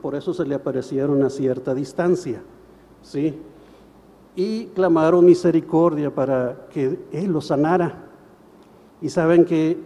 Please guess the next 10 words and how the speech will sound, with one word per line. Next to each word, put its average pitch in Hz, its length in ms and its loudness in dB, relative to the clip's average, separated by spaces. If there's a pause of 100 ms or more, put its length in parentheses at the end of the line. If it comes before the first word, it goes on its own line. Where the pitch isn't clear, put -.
(100)
Jesús 165 400 0
lo 170 140 0
que 170 120 -2
hizo 165 240 -2
fue 170 400 -2 (140)
sanarlos, 180 1000 -2 (720)
pero 165 240 0
de 175 80 6
una 196 140 6
forma 190 580 4